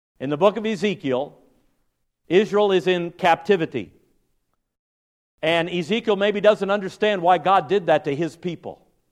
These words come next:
And so God takes him by the Spirit, takes him and sets him down in the midst of the children of Israel that he might behold their idolatry and their superstition and their ignorance.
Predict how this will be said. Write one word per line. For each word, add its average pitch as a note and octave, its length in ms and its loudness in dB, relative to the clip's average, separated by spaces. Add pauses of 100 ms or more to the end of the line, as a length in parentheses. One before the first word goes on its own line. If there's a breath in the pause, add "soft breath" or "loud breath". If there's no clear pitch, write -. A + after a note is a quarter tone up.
(1200)
And F#3+ 160 -2
so F#3+ 160 0
God F#3+ 440 2
takes A3 360 -2
him A#3 140 -2
by G3 140 4
the E3+ 100 -2
Spirit, F3+ 400 0
takes G#3+ 300 -4
him A3 100 -4
and E3 140 -6
sets A#3 340 -4
him G#3+ 160 -2
down G3+ 260 0
in F3 200 -6
the D#3+ 80 -2
midst G3 420 -4
of G3 100 -4
the E3 80 -4
children G#3+ 320 -2
of F#3+ 80 -4
Israel D3 380 0 (140 loud breath)
that E3+ 100 2
he F#3 140 -4
might F#3+ 240 -2
behold F#3 580 2
their F3+ 260 2
idolatry F#3+ 840 2 (220 soft breath)
and D#3 180 -2
their D#3+ 100 0
superstition G3 920 -4 (180 soft breath)
and E3 180 -2
their D#3 160 2
ignorance. F3+ 540 -4